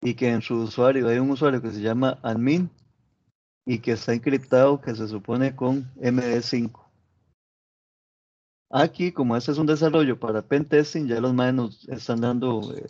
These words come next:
el password, pero ustedes pueden pasar acá de M D cinco a texto.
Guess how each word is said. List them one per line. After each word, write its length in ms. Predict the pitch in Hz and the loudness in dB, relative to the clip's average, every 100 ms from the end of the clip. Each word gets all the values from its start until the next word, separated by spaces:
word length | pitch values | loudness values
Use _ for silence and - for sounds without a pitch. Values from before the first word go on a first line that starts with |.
| - | -12
el 140 | 101 | -6
password, 460 | - 156 160 127 117 _ _ | 4 4 4 -6 -8 _ _
pero 120 | 113 | -4
ustedes 280 | 110 120 127 | 0 0 0
pueden 240 | 135 131 | 2 2
pasar 340 | 131 131 131 135 | 2 0 2 2
acá 360 | 135 139 127 110 _ _ _ _ _ _ - _ _ _ _ | 2 2 0 -2 _ _ _ _ _ _ -20 _ _ _ _
de 360 | 107 117 110 - | -2 0 0 0
M 300 | 123 131 139 | 0 0 2
D 160 | 139 | 2
cinco 480 | 135 160 156 151 170 - _ _ _ _ _ _ | 2 2 2 2 -6 -6 _ _ _ _ _ _
a 200 | - 117 | -6 -4
texto. 440 | 127 135 135 - | 0 0 -2 -14